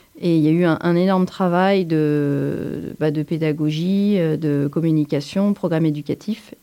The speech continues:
et c'est maintenant totalement accepté.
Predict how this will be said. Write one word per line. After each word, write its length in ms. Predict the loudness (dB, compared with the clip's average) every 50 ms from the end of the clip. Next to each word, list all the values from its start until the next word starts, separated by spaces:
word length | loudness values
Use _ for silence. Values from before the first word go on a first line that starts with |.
| _ -2
et 300 | 0 0 0 0 -4 -10 _ _ _ _ _ _
c'est 200 | -10 -4 -2 0
maintenant 520 | 0 0 0 0 0 0 0 0 -2 -4 -8 _ -20 -20 _ _ _ -4
totalement 420 | -2 -2 0 2 0 2 2 2 0
accepté. 480 | 0 -2 -4 -6 -10 -10 -8 -12 -14